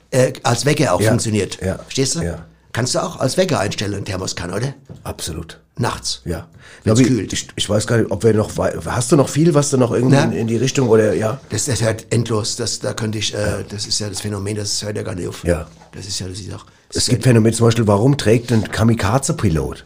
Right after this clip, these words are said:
Speaker 1: Ja.
Speaker 2: einen Helm? Was?
Speaker 1: Ja, gut, weil er vielleicht, sag mal, äh, vielleicht,
Speaker 2: Ja.
Speaker 1: vielleicht will, genießt das. Vielleicht genießt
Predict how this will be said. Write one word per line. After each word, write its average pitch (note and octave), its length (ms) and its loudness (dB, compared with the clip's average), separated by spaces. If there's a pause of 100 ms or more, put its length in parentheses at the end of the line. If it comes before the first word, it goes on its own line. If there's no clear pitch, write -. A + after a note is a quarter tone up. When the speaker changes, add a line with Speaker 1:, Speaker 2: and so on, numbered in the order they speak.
Speaker 1:
Ja. F#2 220 -8
Speaker 2:
einen G2 120 2
Helm? A2 260 2 (1600)
Was? - 260 -4 (380)
Speaker 1:
Ja, C#3+ 360 -2
gut, D#3+ 260 -8
weil C#3 120 -4
er C#3+ 80 -6
vielleicht, D3+ 380 -6
sag D3+ 140 -2
mal, C3+ 640 -4
äh, - 40 -14
vielleicht, A2+ 260 2
Speaker 2:
Ja. F2+ 60 -4
Speaker 1:
vielleicht - 280 -4
will, C3+ 180 -4
genießt D#3 380 2
das. - 360 -6
Vielleicht - 280 -6
genießt B2 320 -6